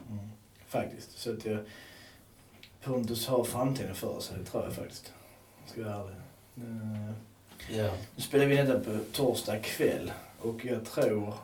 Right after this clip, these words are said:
Speaker 1: jag läste innan vi satte igång, han började spela in och dricka bär och allt vi gör för oss. Så verkar som att han blivit skadad. Så han, annars hade han ju spelat från start.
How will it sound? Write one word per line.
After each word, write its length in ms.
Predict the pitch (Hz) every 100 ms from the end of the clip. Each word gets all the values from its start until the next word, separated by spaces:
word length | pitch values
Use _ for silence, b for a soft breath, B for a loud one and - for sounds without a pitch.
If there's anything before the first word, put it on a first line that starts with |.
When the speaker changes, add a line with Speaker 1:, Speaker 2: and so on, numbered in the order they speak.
| -
Speaker 1:
jag 160 | 123 120
läste 360 | 131 117 110 - -
innan 220 | 131 123
vi 200 | 120 117
satte 300 | - 110 104
igång, 200 | 120 95
han 140 | 117 117
började 200 | 107 104
spela 220 | 107 - 113
in 120 | 104
och 60 |
dricka 240 | 95 98 110
bär 240 | 110 101
och 60 | 95
allt 160 | 107 101
vi 60 | 98
gör 120 | 107
för 140 | - 104
oss. 200 | - - - B B B B B B B B
Så 160 | -
verkar 160 | 110 -
som 140 | 117
att 60 | 107
han 80 | 107
blivit 160 | 92
skadad. 500 | - 113 110 123 113 - -
Så 120 | -
han, 80 | 107 -
annars 280 | 127 127 107
hade 120 | 107
han 100 | 127
ju 80 | 117
spelat 400 | 110 127 127 110
från 100 | 117
start. 400 | 110 - - -